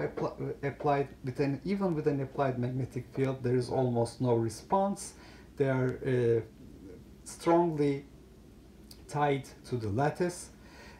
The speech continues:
Uh, then we have for, uh, materials that contain,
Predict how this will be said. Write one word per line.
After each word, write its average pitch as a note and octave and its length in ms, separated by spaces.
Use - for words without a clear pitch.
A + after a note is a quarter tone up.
Uh, C3+ 180
then E3+ 320
we E3+ 160
have D#3 440
for, D3+ 500
uh, B2+ 340
materials D#3 580
that C#3 280
contain, C#3+ 720